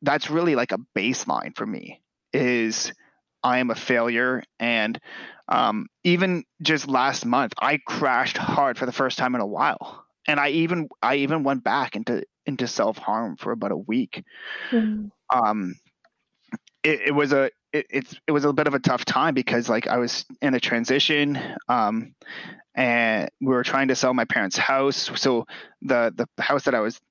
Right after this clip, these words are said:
Speaker 1: living at, I had to leave for a couple weeks, and we were constantly wondering, "Okay, when do we actually get back to, like, a stable life?"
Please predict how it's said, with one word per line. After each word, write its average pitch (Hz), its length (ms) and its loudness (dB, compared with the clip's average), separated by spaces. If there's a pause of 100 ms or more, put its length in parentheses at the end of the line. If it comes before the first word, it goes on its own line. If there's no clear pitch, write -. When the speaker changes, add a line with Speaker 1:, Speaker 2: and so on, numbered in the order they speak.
Speaker 1:
living 139 260 2
at, 131 160 2
I 120 100 0
had 117 200 0
to 87 60 -10
leave 151 520 0
for 147 160 2
a 135 60 0
couple 135 240 -2
weeks, 139 200 0
and 120 80 0
we 113 60 0
were 117 60 -2
constantly 123 460 -2
wondering, 117 380 0
"Okay, 117 200 0
when 120 180 0
do 120 80 -2
we 107 80 2
actually 113 260 0
get 117 140 0
back 107 220 0
to, - 80 0
like, 104 180 0
a 101 80 -2
stable 110 420 -2
life?" 123 380 0